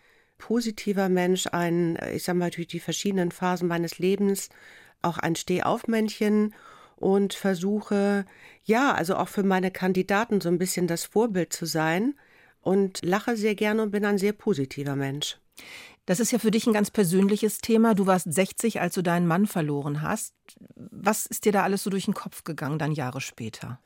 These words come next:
Speaker 1: Scheiße, dass das so früh passiert ist, weil wir waren,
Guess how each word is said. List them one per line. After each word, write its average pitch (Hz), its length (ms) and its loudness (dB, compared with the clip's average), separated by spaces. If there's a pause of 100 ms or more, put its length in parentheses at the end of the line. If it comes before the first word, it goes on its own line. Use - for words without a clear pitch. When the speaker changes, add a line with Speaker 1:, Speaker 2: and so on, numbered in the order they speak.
(640)
Speaker 1:
Scheiße, 160 540 -2 (1200)
dass 170 160 -2
das 170 180 -4
so 185 120 0
früh 247 200 -2
passiert 127 520 -4
ist, 110 240 -6
weil 156 500 -2
wir 151 260 -2
waren, 156 360 0